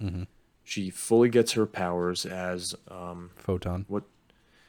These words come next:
Speaker 2: No, it's not. Her name's not actually Photon.
Speaker 1: Her name is
Speaker 2: Um,
Speaker 1: Photon.
Speaker 2: No, that was a nickname. There's another one. Anyway, um,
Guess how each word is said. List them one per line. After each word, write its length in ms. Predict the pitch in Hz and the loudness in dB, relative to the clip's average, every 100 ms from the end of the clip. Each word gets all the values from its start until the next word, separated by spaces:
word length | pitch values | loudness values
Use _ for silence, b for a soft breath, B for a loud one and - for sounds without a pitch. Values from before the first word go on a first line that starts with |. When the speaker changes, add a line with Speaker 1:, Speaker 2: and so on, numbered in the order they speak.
| b b | b b
Speaker 2:
No, 160 | 92 92 | -8 -8
it's 160 | 92 | -6
not. 260 | 123 117 - | -4 -4 -4
Her 120 | - | -2
name's 260 | 123 135 123 | 2 2 2
not 140 | 120 | 0
actually 280 | 107 98 98 | 0 -2 -4
Photon. 520 | - 87 87 87 90 95 - _ _ - _ _ _ _ - | -6 -6 -6 -8 -10 -14 -20 _ _ -20 _ _ _ _ -12
Speaker 1:
Her 100 | 98 | -8
name 280 | 101 107 | -4 -2
is 120 | 117 175 | -2 -2
Speaker 2:
Um, 80 | 90 | -2
Speaker 1:
Photon. 340 | - - 85 95 _ _ _ _ _ _ | -4 -4 -6 -8 _ _ _ _ _ _
Speaker 2:
No, 280 | 113 117 101 - | -14 -14 -14 -12
that 180 | 117 | -8
was 120 | 139 123 | -2 0
a 60 | |
nickname. 440 | 110 110 - 98 104 | 2 -2 -6 -12 -12
There's 180 | 104 113 | -10 -8
another 340 | 104 107 107 | -4 0 0
one. 300 | 90 101 113 - _ _ _ _ _ _ _ _ _ | 0 -4 -14 -20 _ _ _ _ _ _ _ _ _
Anyway, 320 | - 101 90 92 - _ b b _ | 0 2 2 -2 -12 _ b b _
um, 460 | - 101 98 92 90 | 4 6 6 4 -2